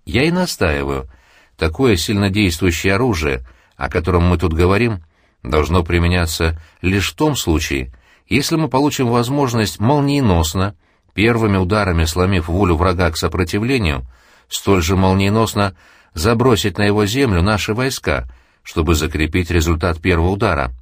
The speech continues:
Такова наша логика". "Логика разбойников!" воскликнул Блэкборн.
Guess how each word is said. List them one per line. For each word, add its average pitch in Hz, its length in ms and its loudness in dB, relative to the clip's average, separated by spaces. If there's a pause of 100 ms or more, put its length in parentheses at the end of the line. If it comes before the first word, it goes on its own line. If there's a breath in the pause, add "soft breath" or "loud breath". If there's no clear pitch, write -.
(320)
Такова 120 420 -2
наша 76 320 -2
логика". 71 480 -4 (580)
"Логика 78 540 0
разбойников!" 98 840 -2 (400 soft breath)
воскликнул 80 560 -2
Блэкборн. 73 560 0